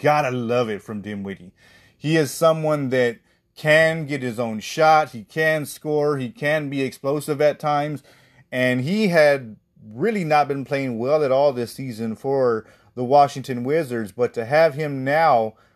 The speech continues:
playing at a high rate for the Mavericks, man, it's really exciting, because he has really just been a perfect fit. You couldn't have asked for it. I, I, I don't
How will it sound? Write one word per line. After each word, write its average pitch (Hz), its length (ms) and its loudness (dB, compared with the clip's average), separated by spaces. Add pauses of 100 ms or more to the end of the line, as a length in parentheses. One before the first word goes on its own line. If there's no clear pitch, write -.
(120)
playing 151 480 -4
at 143 160 -4
a 127 80 2
high 165 360 2
rate 135 540 -6
for 123 140 -10
the 113 80 -6
Mavericks, 117 640 -4
man, 110 220 -6
it's 123 140 -8
really 139 240 -4
exciting, 104 580 -4
because 117 440 -4 (480)
he 226 200 0
has 175 260 4
really 151 280 -4
just 123 240 -4
been 147 140 -4
a 139 60 -2
perfect 160 460 -8
fit. - 440 -6 (400)
You 131 160 -8
couldn't 208 380 0
have 175 140 -2
asked 190 320 2
for 104 280 -8
it. 90 160 -10
I, 131 60 -8
I, 135 280 -8 (100)
I 156 40 2
don't 170 400 0